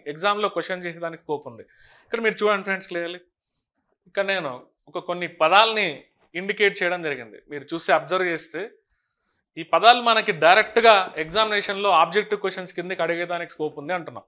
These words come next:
మెథడ్స్, బయో రెమిడియేషన్ మెథడ్స్ అనేది ఇందులో ఎక్స్‌ప్లెయిన్ చేస్తుంది క్లియర్గా మీరు చూస్తే. So పైన చూడండి ఫైటో రెమిడియేషన్ కిందికి వచ్చేటప్పటికి రైజో ఫిల్టరేషన్ అంటున్నారు క్లియర్గా.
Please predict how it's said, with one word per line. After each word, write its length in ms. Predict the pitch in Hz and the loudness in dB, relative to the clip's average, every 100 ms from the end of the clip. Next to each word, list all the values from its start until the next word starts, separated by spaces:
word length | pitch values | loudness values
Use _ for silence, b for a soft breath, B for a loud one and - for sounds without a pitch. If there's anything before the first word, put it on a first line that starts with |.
| B B B B 135 165 | B B B B -6 2
మెథడ్స్, 480 | 214 220 160 - - - _ 147 | 4 6 4 2 -12 -18 _ -2
బయో 180 | 190 240 233 | 2 4 2
రెమిడియేషన్ 520 | 214 214 214 208 196 170 | 0 0 0 -2 -4 -6
మెథడ్స్ 320 | 165 202 202 | 0 0 0
అనేది 220 | 196 196 151 | -6 -6 -8
ఇందులో 240 | 170 190 196 | -6 -2 0
ఎక్స్‌ప్లెయిన్ 340 | 165 - 175 160 | -2 -4 -8 -8
చేస్తుంది 300 | 147 - 117 | -12 -14 -20
క్లియర్గా 280 | 139 143 123 - b b _ | -12 -8 -8 -10 b b _
మీరు 120 | 143 143 | -12 -10
చూస్తే. 260 | 151 - 98 _ _ _ _ | -10 -10 -12 _ _ _ _
So 80 | - 196 | -8 0
పైన 220 | 202 202 226 214 | 2 2 2 2
చూడండి 340 | 202 196 190 190 - | 2 0 -4 -8 0
ఫైటో 320 | 180 185 208 214 196 | 2 2 2 2 0
రెమిడియేషన్ 580 | 180 175 175 170 185 165 165 | -2 -2 -2 -2 -6 -6 -8
కిందికి 260 | 170 190 185 | -6 -4 -4
వచ్చేటప్పటికి 580 | 185 170 165 175 180 160 120 b b b - 139 | -2 -4 -4 -4 0 -2 -2 b b b -6 2
రైజో 300 | 170 196 220 214 | 2 4 4 2
ఫిల్టరేషన్ 540 | 190 185 185 185 185 180 | -2 -2 0 -2 -2 -4
అంటున్నారు 340 | 156 143 123 | -4 -10 -10
క్లియర్గా. 240 | 143 127 | -6 -4